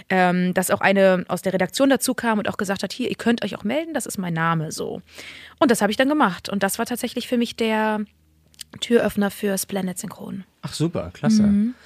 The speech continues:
Speaker 2: Ich hab mich damals dafür interessiert und gedacht, „Wie macht man das denn? Was muss ich denn da machen?“ Und dann hab ich auch bei Splendid tatsächlich, glaub
Speaker 1: Ja.
Speaker 2: ich, als erstes angerufen, weil das ja die Adresse ist hier auf
Speaker 1: Ja.
Speaker 2: jeden Fall in Köln. Und, ähm, „Ja, wir machen dann irgendwann mal ein Casting mit dir.“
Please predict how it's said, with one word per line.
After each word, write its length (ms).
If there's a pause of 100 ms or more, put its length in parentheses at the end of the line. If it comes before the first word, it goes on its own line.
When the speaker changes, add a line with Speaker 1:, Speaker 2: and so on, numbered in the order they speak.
Speaker 2:
Ich 160
hab 60
mich 100
damals 300
dafür 220
interessiert 420
und 80
gedacht, 180
„Wie 80
macht 220
man 100
das 140
denn? 300
Was 140
muss 120
ich 40
denn 100
da 60
machen?“ 280
Und 60
dann 120
hab 100
ich 120
auch 120
bei 160
Splendid 360
tatsächlich, 340
glaub 120
Speaker 1:
Ja. 20
Speaker 2:
ich, 80
als 100
erstes 260
angerufen, 340
weil 80
das 120
ja 60
die 160
Adresse 320
ist 140
hier 180
auf 60
Speaker 1:
Ja. 60
Speaker 2:
jeden 120
Fall 180
in 60
Köln. 260 (520)
Und, 360
ähm, 380
„Ja, 220
wir 80
machen 240
dann 120
irgendwann 320
mal 120
ein 60
Casting 460
mit 160
dir.“ 300